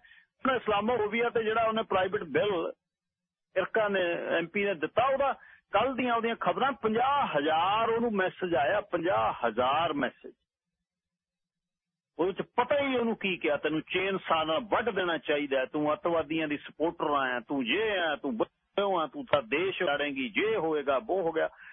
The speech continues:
ਉਹਨੇ ਅੱਜ ਕੱਲ੍ਹ ਪਿੱਟ ਪਿੱਟ ਕੇ ਦੱਸਿਆ, "ਮੈਨੂੰ ਨਹੀਂ ਸੀ ਪਤਾ ਇੰਨੀ ਤਪਸ਼ ਹੋ।" ਇਕੱਲੀ ਇਸਲਾਮੋਫੋਬੀਆ ਨਹੀਂ, ਕਿਸੇ ਦੇ ਵੀ ਰਿਲੀਜਨ ਦੇ ਖਿਲਾਫ ਹੇਟ ਕ੍ਰਾਈਮ ਦੇ ਥੱਲੇ ਉਹ ਕਹਿੰਦੀ ਇਹ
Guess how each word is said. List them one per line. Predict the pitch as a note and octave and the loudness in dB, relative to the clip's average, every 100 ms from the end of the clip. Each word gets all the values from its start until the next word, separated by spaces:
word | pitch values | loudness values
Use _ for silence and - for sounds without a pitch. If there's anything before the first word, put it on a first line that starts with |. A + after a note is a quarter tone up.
| - - | -10 -2
ਉਹਨੇ | E3+ F3+ | 0 2
ਅੱਜ | D#3+ D3 | -2 -4
ਕੱਲ੍ਹ | E3+ F3 F#3+ | 0 0 0
ਪਿੱਟ | - G#3+ G#3 | -4 -4 -4
ਪਿੱਟ | F3+ F#3 | -2 -4
ਕੇ | - D#3 | -2 -2
ਦੱਸਿਆ, | C3 F3 G3 | 0 0 0
"ਮੈਨੂੰ | D#3+ D#3 E3+ | 0 0 0
ਨਹੀਂ | G3+ | -2
ਸੀ | G3 | -2
ਪਤਾ | A#3+ G3+ F3+ | -2 0 0
ਇੰਨੀ | E3+ | 0
ਤਪਸ਼ | E3 - C#3+ - A#2 | -4 0 -2 -2 -4
ਹੋ।" | |
ਇਕੱਲੀ | F#2 _ _ _ _ - F#3 G#3+ | -6 _ _ _ _ -4 0 0
ਇਸਲਾਮੋਫੋਬੀਆ | E3+ F3 F3+ G#3+ F#3+ F#3+ G3 G#3+ | 0 0 0 0 0 -2 0 -2
ਨਹੀਂ, | B3+ | -2
ਕਿਸੇ | G#3+ - A#3 | -2 0 0
ਦੇ | A3 | 0
ਵੀ | G#3+ | 0
ਰਿਲੀਜਨ | F#3+ F3+ F3+ G3+ | 0 -2 0 0
ਦੇ | G3 | -2
ਖਿਲਾਫ | E3 D#3+ E3+ E3+ | 0 2 2 0
ਹੇਟ | E3+ E3 | -2 -2
ਕ੍ਰਾਈਮ | F3 E3 E3+ | -2 0 0
ਦੇ | E3 F3 | -2 -2
ਥੱਲੇ | - D3 | 0 0
ਉਹ | E3 E3+ | 0 0
ਕਹਿੰਦੀ | E3 E3+ G3+ G#3 | -2 -2 -2 -2
ਇਹ | D#3+ F3+ | 0 0